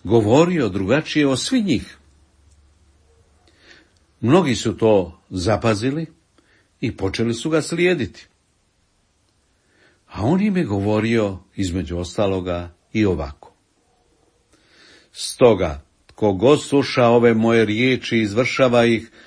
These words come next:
bit će kao mudar čovjek koji sagradi kuću na stijeni. Zapljušti kiša,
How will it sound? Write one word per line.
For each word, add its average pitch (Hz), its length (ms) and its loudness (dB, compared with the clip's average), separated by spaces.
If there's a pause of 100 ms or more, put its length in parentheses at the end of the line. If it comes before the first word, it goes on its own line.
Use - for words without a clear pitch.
(1300)
bit 165 280 -2
će 160 120 2
kao 127 320 4
mudar 175 500 0
čovjek 123 420 2
koji 113 160 2
sagradi 107 680 2
kuću 107 320 -4
na 101 140 -2
stijeni. 90 600 -4 (1040)
Zapljušti 113 800 -2
kiša, - 480 -6